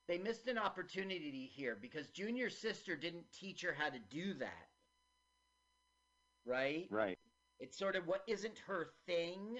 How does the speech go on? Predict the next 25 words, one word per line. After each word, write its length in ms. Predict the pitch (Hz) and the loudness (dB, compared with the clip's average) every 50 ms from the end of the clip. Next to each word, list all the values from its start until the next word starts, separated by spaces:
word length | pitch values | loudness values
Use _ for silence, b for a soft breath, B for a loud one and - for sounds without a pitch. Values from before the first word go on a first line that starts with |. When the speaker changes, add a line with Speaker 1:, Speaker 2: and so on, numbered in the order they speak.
| - - | -4 -4
Speaker 1:
and 140 | 165 165 160 | -4 0 0
yet 160 | 165 156 - | 0 0 0
the 80 | - 160 | -2 -6
director 420 | - 160 156 170 170 - - 170 143 | -4 0 2 2 2 2 -2 -10 -12
did 380 | 120 - 156 165 180 175 - | -10 -6 -4 -4 -4 -4 -6
that. 260 | 131 113 98 82 85 - - | -8 -8 -8 -8 -12 -12 -8
I 60 | 123 143 | -6 -6
don't 140 | 160 165 | -4 -4
know 100 | 156 147 | -4 -4
why. 320 | 139 123 127 139 127 113 95 82 - - _ _ _ _ _ _ _ _ _ _ _ _ _ _ _ _ _ _ _ _ _ _ _ _ _ _ _ _ _ _ _ _ - | -4 -4 -2 -4 -4 -4 -6 -10 -16 -20 _ _ _ _ _ _ _ _ _ _ _ _ _ _ _ _ _ _ _ _ _ _ _ _ _ _ _ _ _ _ _ _ 4
Speaker 2:
Well, 240 | 233 202 135 110 113 | 6 8 8 8 6
we, 240 | 117 156 190 180 156 151 156 | 4 2 2 2 0 -2 0
we, 120 | 165 165 151 | 2 4 4
it 60 | 139 131 | 6 4
was 160 | 135 123 123 | 4 4 4
introduced, 600 | 139 143 139 143 139 120 117 120 131 156 156 - | 2 2 2 0 2 4 6 6 6 6 4 0
and 160 | 151 139 127 | -2 -2 0
then 160 | 123 123 120 123 | 0 0 0 2
it 60 | 123 | 2
was, 280 | 120 117 120 113 - | 2 2 0 0 0
uh, 220 | 120 117 113 117 113 _ _ _ _ _ _ _ _ _ _ _ _ - | 2 2 2 2 0 _ _ _ _ _ _ _ _ _ _ _ _ -2
uh, 80 | - 107 | -2 -2
brought 220 | 98 - 120 131 | 2 4 4 4
up 160 | 151 170 170 123 | 4 2 0 -4
again. 240 | - 80 80 78 | -6 -6 -6 -8